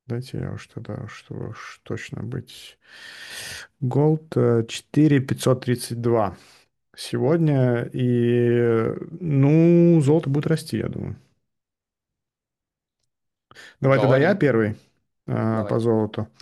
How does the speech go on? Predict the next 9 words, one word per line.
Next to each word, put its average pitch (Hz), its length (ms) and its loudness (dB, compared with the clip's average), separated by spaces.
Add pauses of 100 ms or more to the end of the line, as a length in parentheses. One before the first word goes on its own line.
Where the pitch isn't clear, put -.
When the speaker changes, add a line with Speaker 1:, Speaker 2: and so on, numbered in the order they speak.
(680)
Speaker 1:
Э, 123 920 4
золото 135 280 2
будет 131 200 2
расти, 131 300 2
центральные 135 400 0
банки 127 360 0
будут 120 400 2
закупать. 131 840 -2
Это 117 1120 2